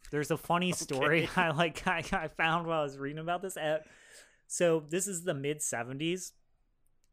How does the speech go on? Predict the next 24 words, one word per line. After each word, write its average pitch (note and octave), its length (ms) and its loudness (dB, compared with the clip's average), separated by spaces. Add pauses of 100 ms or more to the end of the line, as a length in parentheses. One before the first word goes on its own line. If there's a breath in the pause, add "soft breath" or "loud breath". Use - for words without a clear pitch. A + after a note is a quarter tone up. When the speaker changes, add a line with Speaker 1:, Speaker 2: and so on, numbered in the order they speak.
(200)
Speaker 1:
He's D3+ 180 -4
at E3 200 2
the C#3 80 2
height D3 260 0
of C#3+ 80 -2
his C#3+ 220 -2
fame, A2 380 -14 (680 soft breath)
just D#3 260 -4
doing E3+ 300 0 (240)
all E3 240 6
the D#3 120 2
cocaine. A#2 760 -6 (560 soft breath)
And D#3 280 -2
he F3+ 240 -8
spent A3 380 -4 (340)
basically F#3 580 -2
a D#3 80 2
year. B2+ 680 -8 (180)
This D#3 200 -4
is E3 100 0
shortly D#3+ 400 2
before C#3+ 360 -2
he, B2+ 260 -8 (340)
uh, A#2 340 -4